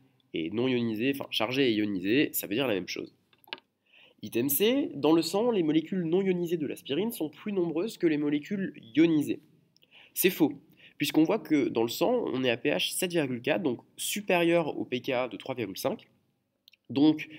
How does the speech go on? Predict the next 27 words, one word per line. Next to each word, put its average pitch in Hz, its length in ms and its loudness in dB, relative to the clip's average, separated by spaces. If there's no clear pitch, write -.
l'aspirine 139 360 2
a 110 80 2
perdu 117 220 -2
son 117 160 -8
proton, 139 460 0
elle 110 120 -2
est 110 40 -4
sous 123 140 -10
forme 165 260 2
chargée 135 300 -2
négativement. 120 540 -4
Ainsi, 202 560 0
il 143 100 0
y 135 60 4
a - 60 0
plus 220 360 -2
de 151 80 8
molécules 139 440 4
ionisées 123 400 4
que 175 100 2
de 147 60 4
molécules 139 400 0
non 127 160 0
ionisées. 92 340 -2
Pour 104 100 -2
l'item 127 340 2
D, 247 280 4